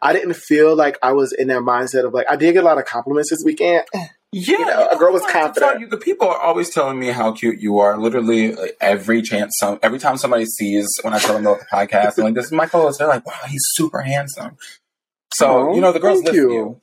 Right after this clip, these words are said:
Speaker 2: That's a fact.
Speaker 1: Thank you. Yeah,
Speaker 2: Yeah.
Speaker 1: I, it, I <clears throat> appreciated it. Um, and it, 'cause I said it was something that I didn't feel about myself. I feel like when I would go out in the, the D C streets, I was always the friend of the pretty or the handsome people.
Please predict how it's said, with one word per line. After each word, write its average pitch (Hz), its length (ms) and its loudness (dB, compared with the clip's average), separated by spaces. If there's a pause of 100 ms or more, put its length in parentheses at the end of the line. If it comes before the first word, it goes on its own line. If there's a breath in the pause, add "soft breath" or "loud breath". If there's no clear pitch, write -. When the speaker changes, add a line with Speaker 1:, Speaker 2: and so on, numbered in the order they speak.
(120)
Speaker 2:
That's 131 260 2
a - 40 -10
fact. - 180 -2 (120)
Speaker 1:
Thank 330 300 2
you. 214 200 4
Yeah, 202 200 4
Speaker 2:
Yeah. - 60 6
Speaker 1:
I, 247 540 2 (360)
it, 180 300 0
I 180 160 4
<clears throat> 143 80 0
appreciated 151 540 2
it. 117 160 0
Um, 120 520 2
and 139 140 2
it, 143 80 -2
'cause 143 100 0
I 156 60 4
said 151 160 0
it 143 40 2
was 135 160 -2
something 143 260 -2
that 113 140 0
I 123 460 0 (540 soft breath)
didn't 127 360 2 (120)
feel 113 600 0 (300)
about 123 180 4
myself. 147 360 2
I 139 60 0
feel 151 140 0
like 131 180 2
when 135 100 2
I 123 80 4
would 120 280 2
go 131 140 4
out 117 140 2
in 117 80 -4
the, 120 280 -4
the 120 120 -2
D 117 180 -2
C 117 200 -4
streets, - 460 -4 (380 loud breath)
I 139 120 2
was 131 200 0
always 123 360 2
the 123 100 -2
friend 123 320 -2
of 113 260 -2
the 120 140 -4
pretty 117 400 0
or 107 100 -2
the 113 120 -4
handsome 110 420 -6
people. 165 500 0